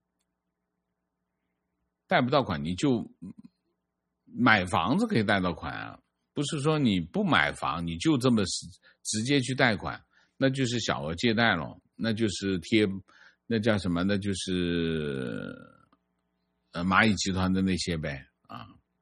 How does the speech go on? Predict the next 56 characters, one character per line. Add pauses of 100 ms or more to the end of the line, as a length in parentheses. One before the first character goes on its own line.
(880)
花
呗， (100)
花
呗
就
不
就
这
些
嘛， (300)
这
些
你
可
能
花，
搞
两
下
就
搞
没
了 (160)
啊， (320)
你
的
额
度
不
高
的
话。 (1300)
情
况，
读
书
不
能
改
变
命
运，
以
前
能
改
变
命
运，
是
因
为
改
革
开
放，